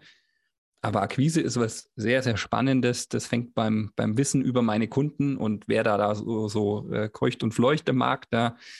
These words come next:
an, meine Marktbegleiter zu kennen und ein enormes Fachwissen zu haben, das ich dann vielleicht auch sogar in einem ersten Telefonat schon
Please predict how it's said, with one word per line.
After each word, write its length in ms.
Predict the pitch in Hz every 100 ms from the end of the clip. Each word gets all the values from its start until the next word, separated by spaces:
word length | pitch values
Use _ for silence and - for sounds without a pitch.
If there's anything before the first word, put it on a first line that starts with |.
| - -
an, 220 | 120 127
meine 240 | 110 110 107
Marktbegleiter 680 | 113 123 - - 117 -
zu 120 | - 113
kennen 420 | - 135 123 120
und 400 | 120 110 110 - _ - _ -
ein 60 |
enormes 440 | 104 104 107 123 120
Fachwissen 480 | 123 - 123 117 110
zu 160 | 110
haben, 240 | 101 113 110
das 120 | 104
ich 100 | -
dann 160 | 107 107
vielleicht 300 | 107 104 110
auch 120 | 104
sogar 300 | 107 101 107
in 80 | 110
einem 80 | 104
ersten 280 | 120 -
Telefonat 500 | 110 107 - 110 113
schon 300 | - 110 104